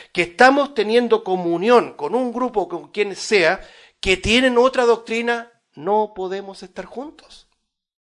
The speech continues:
Yo sé que humanamente cala en lo profundo ese amor licencioso y tolerante del ser humano.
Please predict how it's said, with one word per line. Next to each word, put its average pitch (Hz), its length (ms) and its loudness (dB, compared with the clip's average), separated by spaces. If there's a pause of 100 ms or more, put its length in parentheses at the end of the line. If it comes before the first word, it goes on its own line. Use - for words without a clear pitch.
(440)
Yo 185 140 -8
sé 262 180 -8
que 320 100 -6
humanamente 240 800 0 (1000)
cala 165 200 -6
en 170 80 -8
lo 170 100 -8
profundo 185 480 -12
ese 151 160 -16
amor 160 280 -10
licencioso 160 840 -14
y 147 100 -14
tolerante 139 640 -16
del 123 140 -18
ser 117 180 -20
humano. - 300 -20